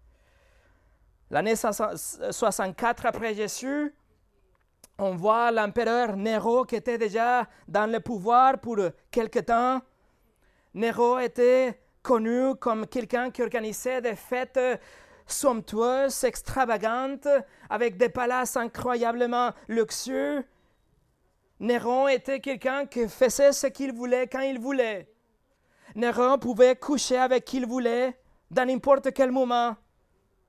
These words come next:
Néron pouvait parfois monter sur la scène dans ses propres fêtes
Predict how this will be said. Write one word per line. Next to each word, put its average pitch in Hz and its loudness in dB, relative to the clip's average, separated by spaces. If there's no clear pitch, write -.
Néron 247 4
pouvait 262 2
parfois 262 -2
monter 254 2
sur 277 -8
la 247 0
scène 277 -2
dans 208 -4
ses 233 -2
propres 269 0
fêtes 285 -2